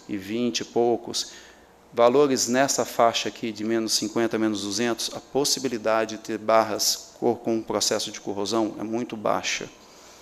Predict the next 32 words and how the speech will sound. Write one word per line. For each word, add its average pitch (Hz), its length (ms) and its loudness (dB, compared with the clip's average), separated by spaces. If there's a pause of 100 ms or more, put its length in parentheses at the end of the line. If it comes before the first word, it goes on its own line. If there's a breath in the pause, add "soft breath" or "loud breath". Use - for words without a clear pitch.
(720 loud breath)
De 110 120 -12
menos 120 340 0
duzentos 113 680 -4
a 110 140 2
menos 110 460 -2
trezentos 110 840 -4
e - 60 -10
cinquenta, 110 880 -4
a - 80 -10
variação 110 480 2
é 117 60 0
muito 113 240 -2
alta, 110 260 2
pode 113 220 -2
ser 117 140 -4
de 110 120 -10
dez 110 480 4
a 101 140 -2 (100)
noventa 107 480 -2
por - 140 -10
cento, 113 520 -2
vinte 113 360 -4
a 107 40 0
oitenta 113 300 -4
por - 140 -10
cento 113 420 -4 (480 loud breath)
de 113 100 -2
chance. - 680 -2 (540 loud breath)
Passou 117 420 4
desses 131 320 0
valores 113 480 2
aqui, 123 340 -4